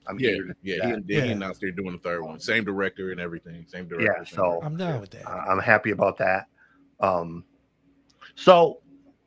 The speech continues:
Speaker 1: let's talk Prey. Like, what do you guys, did you guys see Prey? What do you think of Prey?
Speaker 2: I watched
Speaker 3: Nope.
Speaker 2: Prey. I enjoyed Prey. Uh, I would like to see where they go forward with it. Um, I did a sl-, I did a review for it on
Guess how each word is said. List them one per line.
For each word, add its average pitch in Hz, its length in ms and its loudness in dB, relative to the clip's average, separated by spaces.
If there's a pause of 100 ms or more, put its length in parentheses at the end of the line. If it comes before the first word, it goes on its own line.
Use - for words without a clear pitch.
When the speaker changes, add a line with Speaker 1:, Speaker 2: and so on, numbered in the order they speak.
(140)
Speaker 1:
let's - 240 6
talk 226 400 6 (340)
Prey. 120 360 6 (300)
Like, 98 140 -8
what 127 120 4
do 131 40 4
you 135 60 4
guys, 135 260 4 (200)
did 113 160 -2
you 117 60 -4
guys 113 180 2
see 113 120 -4
Prey? 131 380 4
What 117 140 0
do 113 60 2
you 107 60 -2
think 110 200 -6
of 92 80 -12
Prey? 98 260 -4 (120)
Speaker 2:
I 120 120 4
watched 135 320 -2
Speaker 3:
Nope. 139 140 0
Speaker 2:
Prey. 147 260 0 (140)
I 104 100 4
enjoyed 104 580 0
Prey. 131 480 0 (760)
Uh, 92 340 2
I 95 120 0
would 95 160 -2
like 101 200 0
to 107 80 -16
see 120 320 -4
where 110 220 0
they 104 100 0
go 104 220 -4
forward 127 400 -4
with 87 160 -8
it. 85 200 -10
Um, 90 460 -4 (1300)
I 101 60 -6
did 104 140 -4
a 90 40 -8
sl-, - 160 -8
I 98 80 -2
did 117 160 -2
a - 20 -4
review 95 320 -8
for 85 320 -8
it 73 140 -12
on 78 400 -10